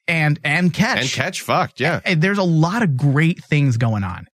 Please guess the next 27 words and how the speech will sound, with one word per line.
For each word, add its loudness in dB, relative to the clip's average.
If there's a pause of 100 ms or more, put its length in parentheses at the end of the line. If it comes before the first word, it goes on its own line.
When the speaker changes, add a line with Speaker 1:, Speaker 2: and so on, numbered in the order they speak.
(120)
Speaker 1:
And -2
there's 0
a 0
lot 2
of -2
moving -2
parts. -2
And -4
if -4
they 0
just -4
slow -2
down 2 (280)
and, -2
and 0
Speaker 2:
And -4
Speaker 1:
quit. 0
Speaker 2:
tell 0
a -4
story. -2 (460)
Make -2
us -2
cry, 0
break -2
our 0
hearts, -4
tell, -4